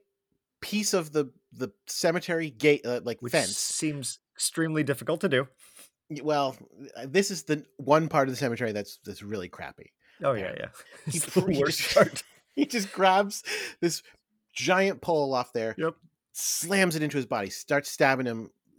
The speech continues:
Speaker 1: die, die, die style, like the end of four, of four.
Speaker 2: Yep.
Speaker 1: Um, and then he, like, falls down on the ground and is like, "Oh,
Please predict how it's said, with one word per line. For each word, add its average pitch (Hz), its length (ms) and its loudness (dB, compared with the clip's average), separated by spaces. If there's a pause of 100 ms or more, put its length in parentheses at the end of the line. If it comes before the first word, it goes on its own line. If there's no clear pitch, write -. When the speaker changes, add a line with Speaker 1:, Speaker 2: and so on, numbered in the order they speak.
(100)
Speaker 1:
die, 135 220 0
die, 127 180 0
die 120 240 -2
style, 101 300 -6
like 101 160 -8
the 113 100 -6
end 107 140 -6
of 95 80 -12
four, - 320 -8
of 98 160 -12
four. 95 340 -8 (480)
Speaker 2:
Yep. 110 240 -8
Speaker 1:
Um, 110 360 -10 (840)
and 180 80 4
then 202 80 6
he, 180 120 4
like, 151 280 2 (120)
falls 139 420 -2
down 135 180 0
on 131 60 -4
the 127 80 -4
ground 120 200 -6
and 120 80 -6
is 104 120 -8
like, 107 140 -10
"Oh, 131 40 -6